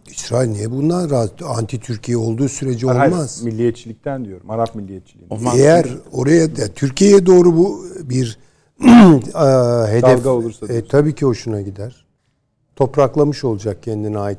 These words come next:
Speaker 1: bir sürü şeyi.
Speaker 3: Tabii Arap milliyetçiliği eğer eski Esad'ın babası boyutları içindeki o yapıların kurulmasıysa aynı zamanda sol bir boyut da karışıyor.
Speaker 2: Hı.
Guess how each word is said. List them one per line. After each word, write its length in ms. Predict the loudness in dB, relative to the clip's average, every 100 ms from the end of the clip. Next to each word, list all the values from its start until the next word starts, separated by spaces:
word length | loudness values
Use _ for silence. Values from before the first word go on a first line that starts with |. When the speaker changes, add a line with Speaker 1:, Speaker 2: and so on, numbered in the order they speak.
| -12
Speaker 1:
bir 60 |
sürü 260 | -20 _ -20
şeyi. 240 | -20 -20 -20 _ _
Speaker 3:
Tabii 240 | -16 -14 -16 _
Arap 300 | -10 -10 -8
milliyetçiliği 840 | -8 -6 -8 -6 -6 -4 -6 -8 -12 _ _ _ _ _ _ _ _ -8
eğer 300 | -4 -4 -6 -8
eski 680 | -8 -10 _ -6 -4 -4 -8 -20 -20 _ _ _ _ _ _ _ _ _ _
Esad'ın 440 | -8 -8 -8 -6
babası 400 | -4 -4 -6 -8
boyutları 500 | -4 -4 -4 -6 -6
içindeki 680 | -6 -10 -8 -6 -6 -4 -6 -6
o 80 | -8
yapıların 440 | -8 -6 -6 -8
kurulmasıysa 720 | -8 -8 -8 -8 -10 -8 -10 -10 _ _ _ _
aynı 180 | -4 -2
zamanda 360 | -4 -4 -4
sol 380 | -8 -4 -2 0
bir 160 | -2 -2
boyut 280 | -2 -2 -6
da 80 |
karışıyor. 520 | -8 -10 -14 -14 -14 -14 _ _
Speaker 2:
Hı. 180 | -12